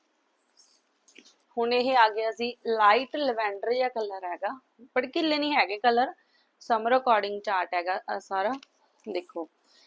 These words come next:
ਇਹ ਵਾਲਾ ਸੇਮ ਰਹੂਗਾ ਜੀ ਨੈਕ ਦਾ ਡਿਜ਼ਾਈਨ, ਸੇਮ ਡਿਜ਼ਾਈਨ ਦੇ ਸੂਟ ਨੇਗੇ।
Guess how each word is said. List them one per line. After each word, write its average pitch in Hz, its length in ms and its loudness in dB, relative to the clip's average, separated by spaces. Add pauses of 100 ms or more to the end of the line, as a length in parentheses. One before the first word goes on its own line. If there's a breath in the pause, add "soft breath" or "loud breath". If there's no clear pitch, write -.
(220 soft breath)
ਇਹ 254 140 2
ਵਾਲਾ 285 360 10 (220)
ਸੇਮ 247 360 -2
ਰਹੂਗਾ 240 340 2
ਜੀ 233 160 -4
ਨੈਕ 208 280 -2
ਦਾ 208 120 0
ਡਿਜ਼ਾਈਨ, 233 380 0
ਸੇਮ 277 440 0
ਡਿਜ਼ਾਈਨ 254 420 2
ਦੇ 233 100 2
ਸੂਟ 185 320 -10
ਨੇਗੇ। 214 340 -4